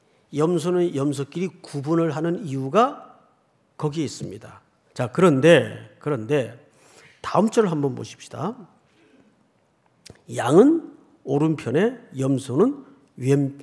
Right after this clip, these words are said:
왼편에 두리라." 자, 여기서 질문을 하나 던지죠. 양이 뭐 선한 일 한 거 있나요? 응? 오른편에 앉을 만한 무슨 특별한 무슨 헌신을 한 게 있나요?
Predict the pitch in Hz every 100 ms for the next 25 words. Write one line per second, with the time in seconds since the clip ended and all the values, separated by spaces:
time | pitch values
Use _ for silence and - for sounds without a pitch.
0 | - 143 151 - 127 151 151 117 117 127
1 | 110 123 - - _ - 135 110 156 220
2 | 233 - 175 190 185 160 160 139 123 123
3 | 117 117 117 _ _ _ _ - - _
4 | _ _ 135 139 196 208 208 - 175 214
5 | 208 190 170 175 196 151 143 175 220 -
6 | _ _ _ _ _ _ _ _ _ -
7 | _ _ _ _ _ _ _ _ _ _
8 | - 208 202 160 202 208 - 214 - 175
9 | 185 185 180 190 185 - - - 190 -
10 | - - - _ - 240 226 220 196 165
11 | 175 240 269 254 247 226 208 202 208 180
12 | 170 202